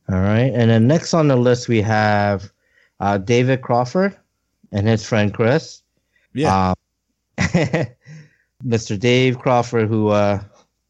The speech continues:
Speaker 1: I think he, he's probably the longest person to wait for stickers <laughs>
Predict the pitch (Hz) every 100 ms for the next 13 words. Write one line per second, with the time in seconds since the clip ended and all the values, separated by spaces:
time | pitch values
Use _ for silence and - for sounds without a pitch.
0 | _ _ _ 110 110 143 - 143 139 156
1 | 160 185 - 196 175 135 127 139 151 151
2 | 147 135 147 131 127 110 120 120 110 120
3 | 110 110 101 95 101 - _ _ _ _
4 | _ -